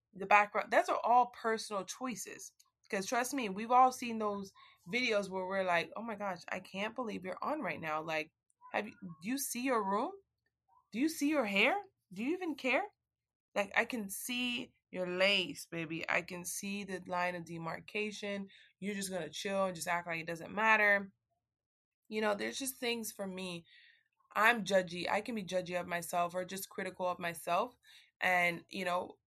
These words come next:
it's so much easier on this platform. But again, I tried those things in other ways, um, prior to all this. You know, people used to tell me all the time in school, "Sam, you ask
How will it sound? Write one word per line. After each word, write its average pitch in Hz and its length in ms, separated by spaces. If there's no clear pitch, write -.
it's 214 200
so 226 120
much 202 240
easier 190 500
on 175 160
this 175 120
platform. 175 640
But 208 120
again, 220 360
I 175 200
tried 202 720
those 175 320
things 180 380
in 180 140
other 180 240
ways, 180 560
um, 165 400
prior 214 400
to 247 240
all 185 180
this. - 320
You 165 80
know, 160 140
people 226 340
used 220 160
to 202 60
tell 196 120
me 180 120
all 180 160
the 185 80
time 180 200
in 170 60
school, 160 320
"Sam, 180 420
you 190 180
ask 185 300